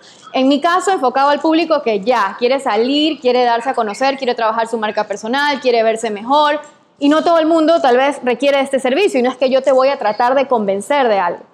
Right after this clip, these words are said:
Yo pienso que esto va de la mano de, de la influencia, y, y tú influyes realmente cuando las personas te contratan por sus razones y no por las tuyas. Porque no se trata de que tú, ah, convenzas a la gente, sino que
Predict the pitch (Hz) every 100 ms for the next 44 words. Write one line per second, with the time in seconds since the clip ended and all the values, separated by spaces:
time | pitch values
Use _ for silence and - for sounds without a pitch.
0 | _ _ 220 247 277 302 302 240 160 254
1 | 247 262 247 254 247 254 262 269 - 226
2 | 214 214 214 208 233 262 302 277 240 226
3 | 233 220 220 311 311 330 349 349 320 311
4 | 320 339 339 359 - - - 262 247 247
5 | 240 233 277 311 311 269 233 254 262 294
6 | 285 233 277 381 403 359 370 370 381 -
7 | 254 254 254 269 220 - 208 160 - -
8 | 240 247 269 302 285 285 311 233 220 262
9 | - - - - 247 240 233 269 269 294
10 | 240 226 254 262 311 240 214 226 240 262
11 | 262